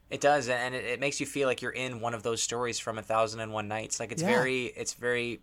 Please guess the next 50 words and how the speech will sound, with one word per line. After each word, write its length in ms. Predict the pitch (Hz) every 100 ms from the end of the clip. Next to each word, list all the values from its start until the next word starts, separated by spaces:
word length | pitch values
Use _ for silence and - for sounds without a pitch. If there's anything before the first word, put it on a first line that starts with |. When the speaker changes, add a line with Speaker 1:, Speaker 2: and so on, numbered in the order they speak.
| -
Speaker 1:
um, 480 | 110 104 104 101 98 - -
true 380 | - - 135 120
to 360 | 101 123 117 107
its 140 | 104
influences, 540 | 117 - 107 101 110
and 100 | 104
I 60 | 104
love 280 | 101 110 113
that. 240 | 101 101 - - - -
And 160 | 143
the 60 | 151
game's, 300 | 160 165 147
the 180 | 131 120
engine 240 | 143 147
that 100 | 139
the 80 | 127
game 220 | 131 131
uses 400 | 123 127 127 113
is 180 | 117 110
the 80 | 110
Jade 320 | 101 110 117
engine, 380 | 117 120 127 117
which 120 | 107
is 160 | 110 101
the, 320 | 113 107 107
which 180 | 123 113
was 160 | 113 104
originally 380 | 110 110 110
designed 420 | 107 104 104 120 123
for 100 | 127
Beyond 320 | 120 123 123
Good 120 | 139
and 100 | 120
Evil. 300 | 123 127 127
So 180 | - 113
Ubisoft 540 | 104 117 113 113 120
just 180 | - -
putting 220 | - 113
that 120 | 110
engine 280 | 107 110 107
to 80 | 104
good 160 | 98 101
work, 320 | 104 113 -
and 180 | 104 110
I 60 |
think 180 | 107 113
that 120 | 107
that 120 | 113
was 160 | 110 104
a, 120 | 107